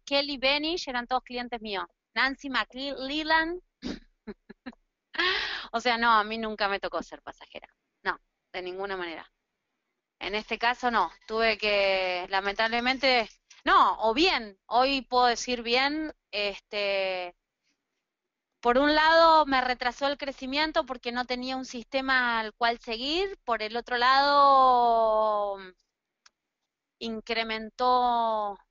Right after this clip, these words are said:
mi vara de, de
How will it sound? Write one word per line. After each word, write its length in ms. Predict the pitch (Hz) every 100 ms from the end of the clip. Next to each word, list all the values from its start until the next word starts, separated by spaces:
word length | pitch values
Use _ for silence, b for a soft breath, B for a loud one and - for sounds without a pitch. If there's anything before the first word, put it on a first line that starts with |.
| _
mi 300 | 208 208 208
vara 440 | 226 247 247 240
de, 640 | 208 196 185 180 175 - - _ _ _ _ _ _ _
de 420 | 190 190 180 -